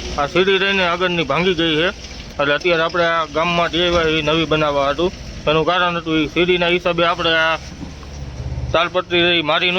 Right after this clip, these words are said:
શકી, ડબ્બો ન બાંધી શકી, એટલે આપણે આ નવી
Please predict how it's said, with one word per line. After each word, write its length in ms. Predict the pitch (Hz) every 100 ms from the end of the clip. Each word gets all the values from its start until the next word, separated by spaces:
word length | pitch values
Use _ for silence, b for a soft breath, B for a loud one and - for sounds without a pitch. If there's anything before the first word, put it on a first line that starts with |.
| 196
શકી, 240 | 180 175 139
ડબ્બો 180 | 160 175
ન 140 | 190 175
બાંધી 260 | 165 156 151
શકી, 240 | 147 180 - - -
એટલે 140 | 139
આપણે 200 | 151 165 160
આ 80 | 160 151 135
નવી 600 | 156 180 175 170 165